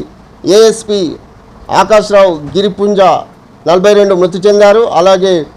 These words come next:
కుంట డీఎస్పీ భానుప్రకాష్ చంద్రకర్,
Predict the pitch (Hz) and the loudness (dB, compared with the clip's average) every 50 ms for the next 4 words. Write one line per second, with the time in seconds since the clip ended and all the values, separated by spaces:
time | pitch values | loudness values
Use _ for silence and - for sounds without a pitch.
0 | - - - - - - 196 220 233 202 254 247 202 226 220 220 220 214 220 - | -20 -20 -20 -20 -6 -2 -2 0 2 2 2 2 2 0 0 0 0 0 -2 -4
1 | 220 214 190 156 170 175 196 202 214 202 180 208 196 180 190 190 185 175 - - | -4 -4 -2 0 0 2 2 2 0 0 0 0 0 0 2 0 0 0 -2 -2
2 | 185 180 180 185 180 165 - 180 170 160 | -2 0 2 0 0 2 2 0 0 0